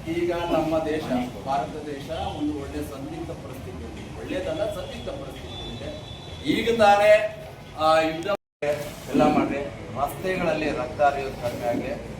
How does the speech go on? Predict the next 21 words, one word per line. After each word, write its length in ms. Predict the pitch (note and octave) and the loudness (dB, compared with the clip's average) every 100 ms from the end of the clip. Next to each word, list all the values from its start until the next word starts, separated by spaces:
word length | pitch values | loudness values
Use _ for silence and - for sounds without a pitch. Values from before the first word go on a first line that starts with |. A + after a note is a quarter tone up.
| - - | -4 4
ಮತ್ತೆ 240 | F3+ G3+ | 4 8
ಅದರ 200 | F3+ F#3 | 6 6
ತಾಜ್ಯ 540 | F3 G#3 E3+ A3+ G#3 A3+ | 2 2 4 4 4 2
ವಸ್ತುಗಳನ್ನ 680 | F#3 - F3 D#3 C#3 A#2+ A#2 A#2+ | 2 0 -6 -4 -4 -4 -4 -4
ದಯವಿಟ್ಟು 520 | A2+ B2+ E3 E3+ C3 C#3 | -6 -8 -8 -8 -10 -8
ಕೆರೆಗಳಲ್ಲಿ 500 | C3+ E3 D#3+ A2 G#2 | -6 -4 -4 -6 -8
ಎಸೆರಿ. 240 | - - - B2 - - - - | -10 -12 -10 -8 -8 -8 -8 -4
ಯಾಕಂದ್ರೆ 360 | E3+ - F3 E3 | -2 0 -2 -2
ಈ 100 | C#3+ | -2
ರಸ್ತೆಯಲ್ಲಿ 440 | C#3+ C#3+ G3 F3+ | -4 -2 0 0
ಹೋಗ್ತಾ 200 | D#3+ D3+ | -2 -4
ಇದ್ರೆ 180 | C#3+ C3+ C#3 | -6 -6 -8
ಸರ್ 120 | C#3+ E3+ | -10 -4
ತೀರಾ 280 | F#3 E3+ | -2 0
ಕೆಟ್ಟ 360 | C3+ - D3+ - D#3 | -2 -4 -10 -8 -6
ವಾಸನೆ, 380 | C3 C3 - A#2+ - - - - E3 | -6 -6 -8 -10 -8 -12 -12 -10 0
ನೀರೆಲ್ಲ 340 | G#3 G3 F3+ E3 | 6 6 6 2
ಮಲಿನ 200 | C#3+ C#3+ | 0 -4
ಆಗುತ್ತೆ. 400 | C3 A2+ A2+ - E3+ E3 | -4 -4 -6 -6 -8 -6
ಅದಕ್ಕೆ 240 | D3 F3 F3+ | -6 -4 0
ಬೇರೆ 260 | B3 C4 | 2 4